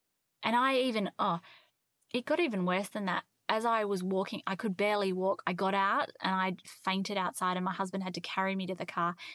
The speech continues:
Then he had to carry me inside the house. Like, I was not in a good way after that second retrieval. But the next day, I felt pretty good. So unlike the first time when I just started to fill up with fluids and, you know, ended up with seven kilograms of fluids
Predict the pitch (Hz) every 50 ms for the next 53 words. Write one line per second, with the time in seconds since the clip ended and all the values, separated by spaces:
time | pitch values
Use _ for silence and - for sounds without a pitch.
0 | - _ - 202 202 214 214 220 202 202 180 - - - 190 185 185 185 185 180
1 | 185 185 185 175 - 175 170 175 180 175 - 185 202 - - 208 214 269 294 277
2 | 190 175 175 190 185 - 180 180 180 175 185 180 185 175 180 185 180 185 170 -
3 | - 185 - - - - 180 - 190 185 180 180 - - 220 214 175 170 190 220
4 | - _ _ _ _ _ _ _ _ _ _ - - - - - _ _ - -
5 | 226 220 240 240 262 269 277 - - - - 302 311 339 381 392 392 - _ -
6 | - - - _ _ _ _ _ _ - _ - - - 277 - - 254 214 -
7 | - - 285 277 302 254 302 - 214 202 185 170 180 185 185 208 - _ _ _
8 | _ - - 226 208 - - - 269 277 277 285 277 254 - - - 226 - -
9 | 214 208 208 208 - - 226 220 202 190 190 190 190 196 190 185 190 - - 190
10 | 196 190 - 190 180 - - 185 - - 196 185 180 190 180 175 - - - -
11 | - 247 220 202 196 196 196 - 190 196 208 202 180 - - - 190 196 190 190
12 | 196 196 185 - - - 190 190 190 190 190 196 - - - _ _ - 190 180
13 | - - - 202 202 190 196 196 - - 196 196 180 - - - 202 185 190 190
14 | 196 190 - - - 196 185 185 180 190 190 180 190 190 185 196 180 - - -
15 | 196 190 185 190 196 - - -